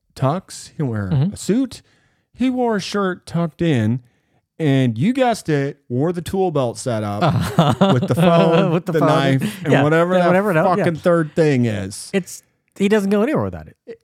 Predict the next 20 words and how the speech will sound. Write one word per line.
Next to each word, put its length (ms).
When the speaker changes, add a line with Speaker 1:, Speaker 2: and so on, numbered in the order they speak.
Speaker 1:
And 180
to 80
make 320
matters 340
worse, 640
here's 360
the 80
thing. 300
Have 120
you 120
ever 40
been 180
on 120
a 60
date 200
with 100
somebody 280
that 120
couldn't 200
kiss? 340